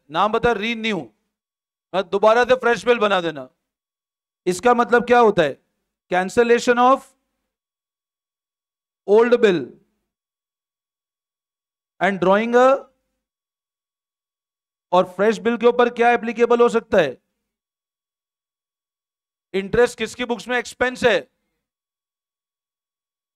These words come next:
रॉय। और किसकी बुक्स में इनकम है? तो जब भी इंटरेस्ट आएगा, एक्स क्या एंट्री करेगा? इनकम है। और वाई क्या एंट्री करेगा?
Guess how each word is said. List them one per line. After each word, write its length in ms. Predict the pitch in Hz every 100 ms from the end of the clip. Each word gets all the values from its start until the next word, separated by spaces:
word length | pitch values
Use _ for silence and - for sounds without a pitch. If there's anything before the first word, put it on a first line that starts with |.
| _ _ _ _ _ _ _ _ _ _ _ _
रॉय। 220 | 180 202 175
और 220 | 170 175
किसकी 260 | 202 - 240
बुक्स 220 | 226 190
में 100 | 240
इनकम 340 | 226 233 240
है? 140 | 208 139 - _ _ _ _ _ _ _
तो 80 | 196
जब 220 | 196 185 190
भी 140 | 254
इंटरेस्ट 420 | 240 233 262 262
आएगा, 360 | 220 226 233 190 131 _ _ _ -
एक्स 220 | 190 196
क्या 140 | - 240
एंट्री 240 | 240 240
करेगा? 440 | 233 233 202 147 - _ _ _ _ _ _ _ _ _ _ _ _ _ _ _ _ _ _
इनकम 360 | 160 175 226 247
है। 100 | 262 262 _ _ _ _ -
और 140 | 170 180
वाई 220 | 143 185 220
क्या 160 | 240
एंट्री 220 | 240 226
करेगा? 380 | 220 240 226 185